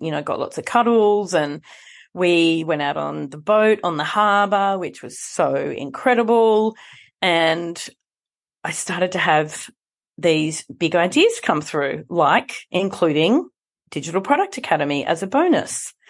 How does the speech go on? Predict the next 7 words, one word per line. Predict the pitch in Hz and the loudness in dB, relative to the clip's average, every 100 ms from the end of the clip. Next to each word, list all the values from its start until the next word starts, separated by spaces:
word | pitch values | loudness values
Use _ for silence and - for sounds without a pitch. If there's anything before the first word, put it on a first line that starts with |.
| - - - - _ | -20 -20 -20 -20 _
And | 208 220 | 0 0
so | 220 214 214 202 196 - - _ _ _ _ _ _ _ _ | 2 2 4 4 2 0 -6 _ _ _ _ _ _ _ _
that | 185 202 220 - - - - _ | -2 2 2 -2 -10 -10 -12 _
kind | - 196 175 | -2 2 2
of | 160 160 | 2 0
recovery | 160 - - 156 196 214 247 | -2 -2 -2 0 2 2 2
phase | 247 233 240 311 415 415 - | 2 2 2 4 2 0 -10